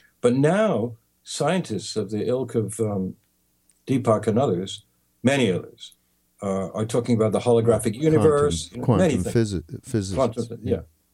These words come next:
Speaker 2: Yeah,
Speaker 1: that's been going on
Speaker 2: absolutely.
Speaker 1: for a hundred years now.
Speaker 2: Yeah.
Speaker 1: So, you know, uh, good things are happening. Um, it, it's just a question of being, of seeing them as qualia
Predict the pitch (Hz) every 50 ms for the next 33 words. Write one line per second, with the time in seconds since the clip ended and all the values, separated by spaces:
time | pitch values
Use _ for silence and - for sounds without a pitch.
0 | - - - 127 139 170 165 190 160 143 143 147 143 135 123 - 127 113 143 139
1 | 135 123 120 143 180 - - - - 95 95 90 - - _ _ _ _ _ -
2 | - 127 117 113 110 113 110 123 135 123 120 117 117 117 - _ _ _ _ _
3 | _ 120 117 113 107 110 110 110 - _ _ _ 151 - 185 196 180 - 233 233
4 | 208 196 226 208 190 180 143 131 120 135 139 147 175 226 - - _ _ _ _
5 | _ _ _ _ _ _ 127 127 123 123 123 120 120 123 120 117 - _ - 117
6 | 117 113 131 117 117 - - - - - - 147 120 - 127 113 104 104 120 127
7 | 123 120 117 123 113 113 - - 156 139 127 123 120 120 110 113 - - 160 165
8 | 170 165 131 101 90 87 98 117